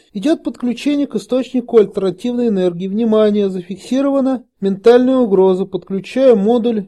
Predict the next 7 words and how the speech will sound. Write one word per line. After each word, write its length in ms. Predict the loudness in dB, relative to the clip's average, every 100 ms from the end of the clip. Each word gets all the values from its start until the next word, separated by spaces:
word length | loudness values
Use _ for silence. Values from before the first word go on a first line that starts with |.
| -8
ментальной 580 | -10 -4 0 2 2
блокады. 760 | 0 0 -2 0 2 2 -2 -10 _
Потребление 520 | -10 -4 -2 0 0 2
увеличивается 800 | 0 -2 -2 -2 -4 -2 -2 0
на 180 | -2
десять 600 | -4 -4 -4 -4 -6 -14 -16
единиц 720 | -8 -4 -4 -4 -12 -20 _